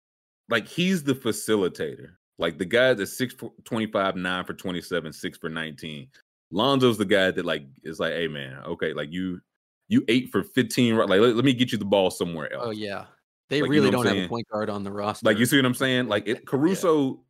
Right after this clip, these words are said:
Speaker 1: can defend point guards. Dosunmu can run an offense, you know what I'm saying? But Lonzo is the guy that's like, "Okay, hey, Patrick Williams has had three shots in twenty minutes.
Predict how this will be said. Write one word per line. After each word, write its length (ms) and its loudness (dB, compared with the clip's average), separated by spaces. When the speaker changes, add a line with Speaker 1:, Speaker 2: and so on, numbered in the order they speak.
Speaker 1:
can 140 0
defend 420 0
point 280 -6
guards. 500 -2
Dosunmu 960 2
can 180 2
run 140 4
an 140 0
offense, 560 -2
you 80 -4
know 80 -2
what 100 -2
I'm 80 -8
saying? 420 -8
But 220 -2
Lonzo 560 0
is 80 -2
the 120 -6
guy 400 0
that's 220 -8
like, 440 -8
"Okay, 340 0
hey, 160 2
Patrick 400 0
Williams 300 4
has 80 -10
had 260 -4
three 200 0
shots 400 -2
in 60 -10
twenty 260 -6
minutes. 460 -10